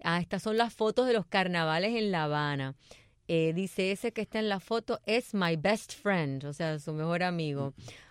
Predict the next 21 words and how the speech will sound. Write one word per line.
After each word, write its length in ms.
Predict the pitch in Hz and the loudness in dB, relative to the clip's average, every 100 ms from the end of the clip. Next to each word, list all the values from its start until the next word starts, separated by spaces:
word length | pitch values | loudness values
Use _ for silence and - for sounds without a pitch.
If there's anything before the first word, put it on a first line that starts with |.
| - | -8
Así 320 | 156 - 160 | -8 -6 -4
que 60 | 170 | -2
un 140 | 180 | 0
besote 440 | 196 190 185 196 | 0 -2 -4 -4
para, 580 | 170 180 170 156 143 156 - | -2 0 2 0 -2 -6 -6
para 280 | 151 143 | -4 -4
todas. 520 | 143 143 131 131 135 - _ _ _ _ - - | -4 -6 -4 -6 -8 -14 _ _ _ _ -20 -6
Gracias, 500 | 170 156 156 - 180 | 0 2 0 0 -2
Jaimel, 640 | 202 202 196 175 170 185 226 | 0 0 0 0 0 0 -2
y, 100 | 208 | -2
y 180 | 180 170 | -2 0
gracias 300 | 165 180 175 | 0 -2 -4
por 140 | 180 | -2
las 160 | 180 185 | -2 -2
fotos 320 | 180 170 190 | -4 -4 -6
también. 680 | - 185 185 165 160 170 247 - - - _ | -4 -2 -2 -2 -2 -2 -6 -10 -20 -20 _
Qué, 440 | - 170 165 165 - | -6 -2 -2 -4 -6
qué 100 | 175 | -10
chévere, 440 | - 202 202 175 | -2 0 0 0
¿no? 180 | 165 190 | -2 -4
Poder, 380 | 190 170 165 | -2 2 2